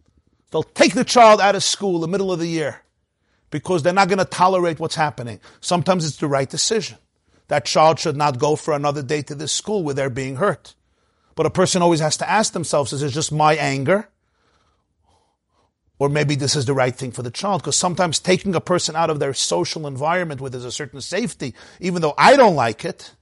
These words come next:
but if this is where the person is safe and this is gonna contribute to their growth, I have to realize that sometimes compromise is not bad. I can't always say, "I'm authentic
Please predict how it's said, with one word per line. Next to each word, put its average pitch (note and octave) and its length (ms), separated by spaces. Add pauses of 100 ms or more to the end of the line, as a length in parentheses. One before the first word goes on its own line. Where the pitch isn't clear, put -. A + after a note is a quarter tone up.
(680)
but E3 80
if C#3 100
this G3+ 200
is F3 100
where E3+ 140
the D3 100
person F3+ 460
is C#3+ 80
safe A3 420
and C#3+ 100
this E3 160
is D#3+ 100
gonna D#3+ 180
contribute D#3 320
to - 20
their D#3 160
growth, G3+ 220 (240)
I D3+ 100
have G3 180
to F#3 120
realize G#3+ 380
that - 120
sometimes F#3+ 380
compromise G3 680
is D#3 140
not F3 340 (240)
bad. - 400 (2000)
I D3+ 60
can't G3+ 280
always G3+ 260
say, F#3 200
"I'm A#3+ 220
authentic D4 800